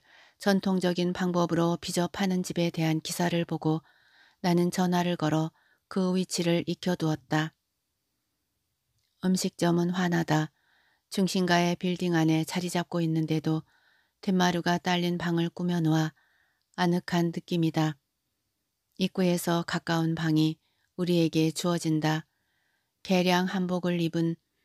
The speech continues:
주인인 듯한 여자가 물 수건과 물, 차림표를 가져다 준다. "이 집 한정식하고 도토리묵이 맛있대요. 당신 점심 뭐 먹었어요?" "칼국수.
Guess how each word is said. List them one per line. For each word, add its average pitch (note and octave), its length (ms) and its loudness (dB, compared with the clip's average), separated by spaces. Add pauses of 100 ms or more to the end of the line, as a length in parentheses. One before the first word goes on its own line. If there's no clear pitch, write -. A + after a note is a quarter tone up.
(140)
주인인 F#3 480 0
듯한 F3 380 -2
여자가 D#3 540 0 (520)
물 F#3 260 0
수건과 E3+ 800 0 (140)
물, E3 320 0 (340)
차림표를 F3+ 800 -2
가져다 F3+ 400 -2
준다. D#3 500 -2 (1300)
"이 E3 100 -4
집 E3+ 260 0 (200)
한정식하고 G3+ 960 -2 (420)
도토리묵이 F#3 680 0
맛있대요. D#3 720 0 (640)
당신 F#3+ 340 0
점심 F3 540 0 (260)
뭐 F3 180 0
먹었어요?" D#3+ 680 0 (1400)
"칼국수. D#3+ 760 -2